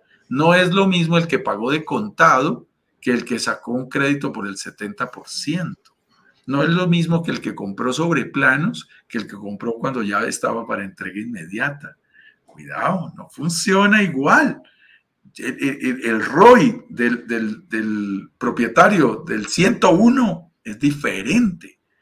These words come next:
El retorno a la inversión del propietario del ciento dos sí entraron en momentos diferentes, con estrategias de financiación diferentes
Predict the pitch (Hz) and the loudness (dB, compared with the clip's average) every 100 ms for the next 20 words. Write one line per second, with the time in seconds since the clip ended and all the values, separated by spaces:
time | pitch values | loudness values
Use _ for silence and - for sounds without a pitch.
0 | _ - - 90 139 147 147 113 98 98 | _ -20 -20 -10 -4 -2 -2 -4 -8 -10
1 | - 190 196 _ _ 110 - 101 98 120 | -8 -6 -8 _ _ -12 -10 -12 -8 -6
2 | 127 147 - 120 107 127 117 117 139 - | -4 -4 -4 -8 -8 -8 -8 -8 -12 -20
3 | _ _ _ - 117 110 110 113 110 120 | _ _ _ -8 -6 -6 -6 -4 -4 -4
4 | 85 - 101 95 107 160 180 170 156 139 | -8 -10 -10 -8 -6 -4 -4 -6 -4 -4
5 | 123 120 120 - 101 - 101 - 98 110 | -4 -6 -8 -10 -12 -10 -10 -8 -8 -10
6 | - - _ _ _ 110 - 98 95 92 | -12 -20 _ _ _ -10 -8 -10 -10 -14
7 | - 98 95 107 92 87 104 107 - | -14 -14 -14 -14 -12 -10 -10 -10 -14